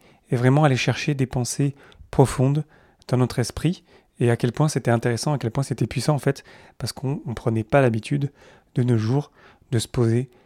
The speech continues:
pour penser. Aujourd'hui, je vous parle de quelque chose qui est très lié, d'où le titre de cet épisode, vous l'avez vu, Comment penser lentement,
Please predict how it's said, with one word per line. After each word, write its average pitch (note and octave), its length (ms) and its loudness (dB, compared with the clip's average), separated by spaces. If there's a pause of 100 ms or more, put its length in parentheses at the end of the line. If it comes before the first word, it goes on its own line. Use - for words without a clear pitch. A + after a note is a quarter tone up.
(140)
pour - 140 0
penser. G#2+ 380 -6 (1500)
Aujourd'hui, D#3+ 320 8
je G#3 60 4
vous D#3 100 6
parle F3+ 220 4
de C#3 60 -2
quelque C3 140 -2
chose E3 160 -2
qui - 80 -4
est A#2+ 40 -4
très C3+ 200 0
lié, C3+ 260 4
d'où B2 160 -2
le A#2 100 -2
titre A#2 380 -6
de A2 80 -4
cet A2 200 -4
épisode, C3+ 300 0
vous C3 80 -2
l'avez A#2 200 0
vu, D#3 120 -4
Comment A#2+ 320 0
penser A#2 360 -4
lentement, A#2+ 380 -4